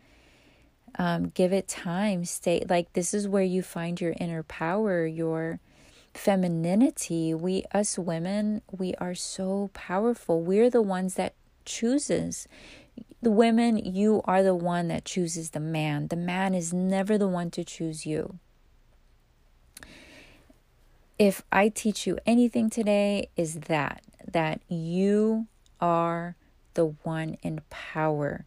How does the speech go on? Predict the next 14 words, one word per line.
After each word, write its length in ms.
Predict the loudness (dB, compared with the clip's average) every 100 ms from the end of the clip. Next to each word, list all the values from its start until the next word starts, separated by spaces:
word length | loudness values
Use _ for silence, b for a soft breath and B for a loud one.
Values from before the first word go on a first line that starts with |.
| b b b -12
You 480 | -6 0 2 2 0
are 160 | -2 -4
in 280 | -4 -6
control. 840 | -8 -10 -10 -12 0 2 4 2 -2
You 540 | -4 0 2 2 0 -4 B B B
are 160 | 0 2
the 120 | 2
one 340 | 0 0 0
that 160 | -2 -6
says 360 | -6 -6 -4 -6
yes. 720 | -2 0 -2 -4 -6 -6 -12 _ _ _ B B B B B B B B B B _ _ _ _ _ -16 -6
Do 180 | 0 2
not 360 | 2 0 -2
settle, 640 | -2 2 2 2 0 -4